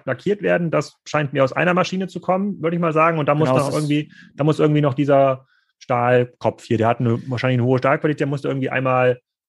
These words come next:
Speaker 1: ähm, geformt werden, dann wird der da reingepresst
Speaker 2: Mhm.
Speaker 1: in diesen Griff, dam-, damit's nicht mehr rausfällt. Das, das scheint doch, ist doch
Speaker 2: Genau,
Speaker 1: eigentlich
Speaker 2: also
Speaker 1: ein triviales, ein triviales Gerät, oder?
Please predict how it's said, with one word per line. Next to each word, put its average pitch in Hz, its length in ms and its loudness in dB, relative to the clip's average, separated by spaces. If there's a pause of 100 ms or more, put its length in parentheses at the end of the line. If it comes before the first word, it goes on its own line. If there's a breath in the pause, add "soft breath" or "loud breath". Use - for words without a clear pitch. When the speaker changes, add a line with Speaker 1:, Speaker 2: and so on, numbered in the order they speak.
(200)
Speaker 1:
ähm, 120 300 -6
geformt 156 420 -2
werden, 160 220 2
dann 139 80 0
wird 135 100 0
der 143 80 2
da 135 60 4
reingepresst 120 760 -2
Speaker 2:
Mhm. 107 180 -20
Speaker 1:
in 113 120 -8
diesen 104 280 -6
Griff, - 220 -4
dam-, 117 220 -2
damit's 113 260 0
nicht 123 160 -2
mehr 110 120 0
rausfällt. 104 360 -4
Das, 113 140 -2
das 113 120 -2
scheint 143 220 0
doch, 135 220 0 (220)
ist - 160 -4
doch 131 100 2
Speaker 2:
Genau, 131 120 -2
Speaker 1:
eigentlich 135 120 2
Speaker 2:
also 156 120 2
Speaker 1:
ein 143 40 -2
triviales, 127 720 0
ein 123 80 -8
triviales 127 400 0
Gerät, 131 280 -4
oder? 147 220 -8